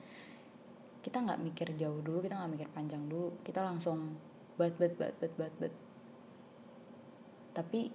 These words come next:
gue nggak tahu apakah itu didasari atas ketulusan dan empati atau itu didasari atas keegoisan dan opportunity. Sampai akhirnya faktanya terungkap,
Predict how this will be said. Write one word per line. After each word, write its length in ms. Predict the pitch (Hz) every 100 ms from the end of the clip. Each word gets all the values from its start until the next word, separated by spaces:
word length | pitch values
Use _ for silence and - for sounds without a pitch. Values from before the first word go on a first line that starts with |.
| - - - -
gue 160 | - 175
nggak 240 | 202 156
tahu 320 | 147 156 147 - - - - -
apakah 320 | 170 165 165
itu 160 | 160
didasari 960 | 160 151 151 - - - 160 156 160 160
atas 240 | 156 160
ketulusan 800 | 156 160 156 151 - 151 160 170
dan 160 | 165 151
empati 640 | 156 151 147 - - 180 180 - - - - - - -
atau 240 | 180 170 180
itu 160 | 180
didasari 560 | 175 160 156 156 151 190
atas 560 | 170 170 180 170 - - - - - - - - - -
keegoisan 880 | - - 175 160 160 160 - 180 185 - - - -
dan 240 | 170 170 180
opportunity. 720 | - 165 - 156 151 - 165 156 - - - - - - - - - - - -
Sampai 320 | 190 175 190
akhirnya 560 | 185 190 185 180 180 180
faktanya 580 | 170 - 170 160 160 160 156
terungkap, 880 | 156 151 156 180 156 143 - 180